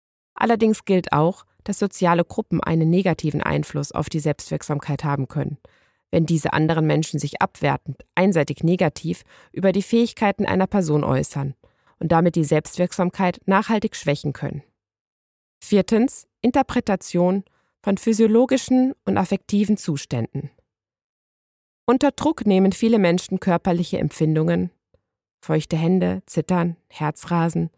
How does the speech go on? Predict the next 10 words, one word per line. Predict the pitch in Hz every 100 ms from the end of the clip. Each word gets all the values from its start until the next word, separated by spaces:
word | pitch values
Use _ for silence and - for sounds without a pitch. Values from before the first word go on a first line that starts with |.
| _ _ _ -
Druck | 151 -
im | 160
Brustkorb, | - 156 - 175 175 - _ _ _ _ _ _ -
als | 208 -
Zeichen | - 233 247 233
für | 214
ein | 175
mögliches | 165 156 185 208 -
Scheitern | 175 135 147 139
wahr. | 139 143